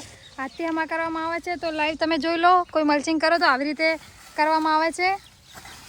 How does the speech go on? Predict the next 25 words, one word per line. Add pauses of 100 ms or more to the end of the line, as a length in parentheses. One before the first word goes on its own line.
(1300)
પહેલાં
જુઓ,
આવી
રીતના
ખાતર,
અ,
છાણિયું
નાખીને (160)
નરસિંહભાઈ
જેમ
પાળા
બાંધે
એમ
પાળા
બાંધવા
પડે
છે. (520)
પછી
આવી
રીતના
ટપક
અને
મેણિયું
લાંબુ
કરી